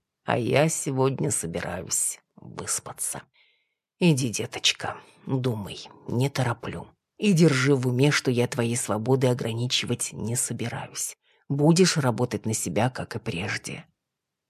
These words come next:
Когда, вымыв в подсобке кружки, она вернулась в магазин,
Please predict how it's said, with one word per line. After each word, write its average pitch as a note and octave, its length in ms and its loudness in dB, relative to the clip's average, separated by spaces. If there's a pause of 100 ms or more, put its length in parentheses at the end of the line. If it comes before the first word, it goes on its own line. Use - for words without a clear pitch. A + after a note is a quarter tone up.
(460)
Когда, C#3+ 300 4
вымыв C#3 520 2
в - 140 -16
подсобке - 480 -2
кружки, - 600 -2 (280)
она B2+ 180 2
вернулась C3 520 0
в A#2 40 -2
магазин, B2+ 560 4